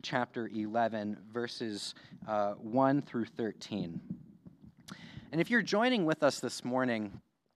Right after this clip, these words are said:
and, uh, y-, you're not a Christian, I'm so glad that you're here. That's fine. Uh, and maybe you think prayer is just awkward and weird and you get uncomfortable when you see other people pray, and y-, you might be right.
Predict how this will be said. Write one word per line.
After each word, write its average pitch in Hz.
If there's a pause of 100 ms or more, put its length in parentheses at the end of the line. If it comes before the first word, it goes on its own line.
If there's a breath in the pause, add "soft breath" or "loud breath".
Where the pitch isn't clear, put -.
(180)
and, 120
uh, 117
y-, 127
you're 143
not 143
a -
Christian, 165
I'm 131
so 151
glad 143
that 131
you're 120
here. 131
That's 135
fine. 151 (320 loud breath)
Uh, 127
and 135
maybe 151
you 147
think 143
prayer 139
is 131
just 127
awkward 120
and 104
weird 127
and 104
you 113
get 117
uncomfortable 117
when 117
you 113
see 120
other 113
people 113
pray, 120
and 104 (320 loud breath)
y-, 120
you 120
might 127
be 107
right. 101